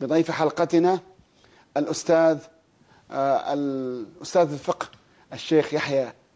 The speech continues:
محمد أبو بكر الملا، أستاذ الفقه في مدرسة الشيخ أبو بكر الملا في الأحساء. وقبل أن أبدأ حواري معه، آه، طرحنا سؤال شائع عندنا نحن طلاب العلم الشرعي،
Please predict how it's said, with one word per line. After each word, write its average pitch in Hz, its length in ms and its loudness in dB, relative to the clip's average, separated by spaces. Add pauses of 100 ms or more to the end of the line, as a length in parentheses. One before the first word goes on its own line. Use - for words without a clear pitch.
(500)
محمد 143 480 -4
أبو 131 200 0
بكر - 240 0
الملا، 180 440 2 (800)
أستاذ 165 300 2
الفقه 156 360 -4
في 156 140 -2
مدرسة 151 400 0 (320)
الشيخ - 360 0
أبو 135 200 0
بكر 156 200 -2
الملا 143 360 2
في 139 100 -10
الأحساء. 156 540 -2 (680)
وقبل 151 760 2
أن 156 300 0
أبدأ 170 320 2
حواري 156 460 2
معه، 165 680 4 (840)
آه، 135 280 -4
طرحنا 196 440 2
سؤال 147 360 0 (1080)
شائع 196 320 2
عندنا 165 340 2
نحن 139 120 -6
طلاب 160 320 2
العلم 151 240 2
الشرعي، 143 420 0